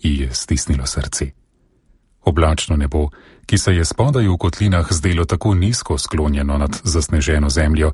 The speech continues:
se je tukaj na višavi dvignilo.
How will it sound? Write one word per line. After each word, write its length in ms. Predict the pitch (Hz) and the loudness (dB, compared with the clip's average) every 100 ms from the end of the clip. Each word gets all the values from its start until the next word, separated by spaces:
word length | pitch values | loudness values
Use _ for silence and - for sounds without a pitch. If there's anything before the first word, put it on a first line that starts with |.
| - - - _ - | -4 -20 -20 _ -8
se 220 | - 82 | 0 0
je 100 | 76 | 2
tukaj 340 | 160 - 151 | 0 0 2
na 120 | 135 | 2
višavi 500 | 85 73 - 85 78 | 2 2 2 2 2
dvignilo. 560 | 71 73 95 76 69 67 | -2 0 0 0 -2 -4